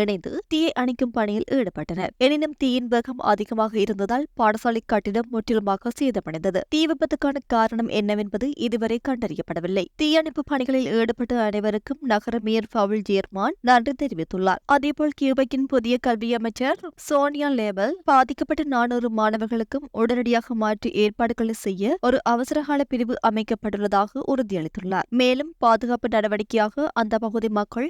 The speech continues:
குடிநீரை கொதிக்க வைத்து பருகுமாறு அறிவுறுத்தப்பட்டுள்ளதுடன்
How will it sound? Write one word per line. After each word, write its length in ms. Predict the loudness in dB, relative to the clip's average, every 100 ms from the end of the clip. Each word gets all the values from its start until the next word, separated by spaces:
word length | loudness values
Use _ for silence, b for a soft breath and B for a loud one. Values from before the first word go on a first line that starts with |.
| -2
குடிநீரை 480 | 0 2 0 0 -2
கொதிக்க 340 | 0 0 0 0
வைத்து 240 | -2 -2 0
பருகுமாறு 500 | -2 -2 -2 0 0 0
அறிவுறுத்தப்பட்டுள்ளதுடன் 1080 | 0 -2 -4 -4 -4 -6 -2 -2 -2 -4